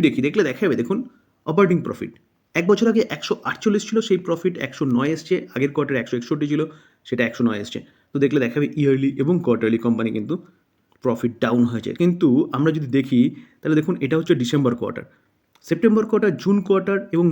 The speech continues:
মার্চ কোয়ার্টার। পরপর দেখলে দেখা যাবে তখন বুল রান ছিল এবং কোম্পানি কিন্তু কন্টিনিউয়াসলি, এটা হচ্ছে দু হাজার তেইশের ডিসেম্বর, চব্বিশের মার্চের কোয়ার্টার, জুনের কোয়ার্টার, সেপ্টেম্বর কোয়ার্টার, কন্টিনিউয়াসলি গ্রো করছিল। গ্রো করার পিছনে কারণ, কারণ হচ্ছে,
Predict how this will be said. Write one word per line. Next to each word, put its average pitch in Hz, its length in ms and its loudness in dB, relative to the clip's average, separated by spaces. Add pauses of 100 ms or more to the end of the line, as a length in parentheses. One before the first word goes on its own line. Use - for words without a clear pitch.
মার্চ 127 180 -2
কোয়ার্টার। - 300 -2 (600)
পরপর 196 260 2
দেখলে 214 260 2
দেখা 170 160 0
যাবে 220 180 2
তখন 208 220 2
বুল 175 200 4
রান 131 140 4
ছিল 113 180 -2 (520)
এবং 170 120 2 (140)
কোম্পানি 160 300 0
কিন্তু 180 200 -2
কন্টিনিউয়াসলি, 165 580 0 (760)
এটা 143 180 -2
হচ্ছে 180 280 -2
দু 156 140 -2
হাজার 170 180 0
তেইশের 160 320 4
ডিসেম্বর, 170 380 0 (520)
চব্বিশের 170 420 2 (1080)
মার্চের 127 320 2
কোয়ার্টার, 196 240 0 (360)
জুনের 165 200 4
কোয়ার্টার, 170 240 0
সেপ্টেম্বর 135 420 2
কোয়ার্টার, - 260 -6 (320)
কন্টিনিউয়াসলি 277 460 4
গ্রো 147 160 4
করছিল। 120 300 0
গ্রো 185 180 4
করার 220 220 2
পিছনে 240 220 6
কারণ, 226 240 4 (760)
কারণ 160 200 2
হচ্ছে, 151 360 -2